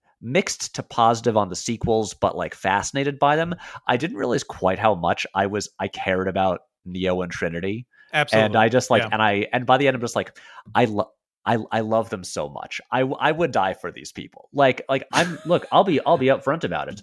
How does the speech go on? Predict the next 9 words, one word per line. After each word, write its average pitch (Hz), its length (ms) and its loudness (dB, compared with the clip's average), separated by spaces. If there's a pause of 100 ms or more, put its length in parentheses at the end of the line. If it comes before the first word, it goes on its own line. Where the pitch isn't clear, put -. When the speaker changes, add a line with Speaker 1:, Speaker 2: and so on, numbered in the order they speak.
(120)
Speaker 1:
Uh, 107 560 6 (260)
when 123 240 4
Trinity 139 360 2
said, 107 560 2
"My 110 140 -4
name 110 160 -4
is 98 80 -10
Trinity," 113 480 -4 (260)
I 170 200 2